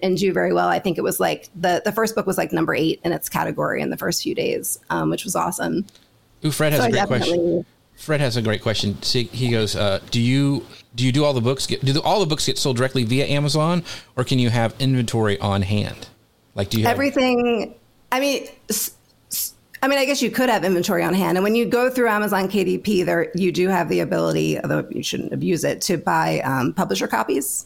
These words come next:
Speaker 2: Mm-hmm.
Speaker 1: for basically at cost. Um, so you can have some on hand, and I do have some on hand just, like, for, you know, people
Speaker 2: Right.
Speaker 1: passing through the house where
Speaker 2: Right.
Speaker 1: I think it might be appropriate, or I wanna, like,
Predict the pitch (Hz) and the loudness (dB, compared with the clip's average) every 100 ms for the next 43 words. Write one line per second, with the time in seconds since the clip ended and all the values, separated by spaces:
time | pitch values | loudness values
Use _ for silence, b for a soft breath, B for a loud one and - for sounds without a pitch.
0 | - 110 117 139 - - 196 - - 180 | -6 -2 0 -2 -8 -4 -4 -4 -2 -2
1 | - 180 - 156 139 - - - - b | 0 -2 -2 -2 -2 -2 -4 -8 -12 b
2 | b b b b 190 185 170 160 185 202 | b b b b 0 2 2 0 0 -4
3 | - - 233 220 226 262 247 226 - 202 | -8 -2 -2 0 0 0 2 0 0 0
4 | 185 190 185 180 165 190 190 226 190 190 | 2 2 2 2 2 2 2 2 2 0
5 | 180 160 - 165 156 151 156 - - 156 | 0 2 2 2 2 0 -2 -6 -2 -2
6 | 147 - - - 73 - _ - - 120 | -2 -8 -4 -2 -2 -6 _ -6 -4 -4
7 | - 107 82 82 - - 165 170 165 147 | -2 -2 0 -2 -4 -4 -2 -2 0 0
8 | 156 - 147 151 160 151 156 156 - 165 | 0 -2 -2 -2 -2 -2 -2 -2 -2 -2
9 | 165 165 160 147 147 143 120 113 | 0 0 0 0 0 0 0 -2